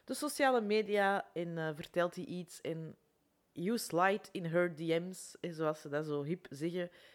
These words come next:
Je stuurt ze een chatbericht. Eh, dat is de meer mondaine, eh, vertaling daarvan. Eh, je, je stuurt een chatbericht om te zeggen, "Ah, maar je moet dat doen. Nee, of zo, of dat, of doe dat, of koop dit, of whatever." Ehm,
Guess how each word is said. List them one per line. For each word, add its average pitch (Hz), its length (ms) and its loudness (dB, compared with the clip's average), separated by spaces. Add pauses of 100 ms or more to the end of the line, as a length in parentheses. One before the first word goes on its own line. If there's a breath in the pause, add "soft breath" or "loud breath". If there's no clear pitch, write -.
Je 165 100 -12
stuurt - 320 -6
ze 170 80 -2
een 139 100 -4
chatbericht. 165 640 -6 (420 loud breath)
Eh, 170 160 0
dat 160 120 0
is 165 140 -2
de 147 260 0
meer 175 480 2
mondaine, 170 800 2
eh, 156 280 -2 (1040)
vertaling 190 580 8
daarvan. 170 380 4 (480 loud breath)
Eh, 175 380 10
je, 185 260 6
je 180 120 0
stuurt 269 340 -2
een 208 140 2
chatbericht 196 420 0
om 190 60 -10
te 180 60 -10
zeggen, 180 180 -6
"Ah, 247 140 -2
maar 247 80 0
je 196 80 0
moet 185 180 -2
dat 233 160 -4
doen. 165 260 -2
Nee, 233 180 -2
of 214 140 -4
zo, 247 300 2
of 185 180 0
dat, 208 240 0
of - 240 -8
doe 170 180 -6
dat, 202 200 -2
of 160 220 -10 (100)
koop 190 280 -8
dit, 214 220 -8
of 175 260 -6
whatever." 147 480 -4 (720 loud breath)
Ehm, 180 480 8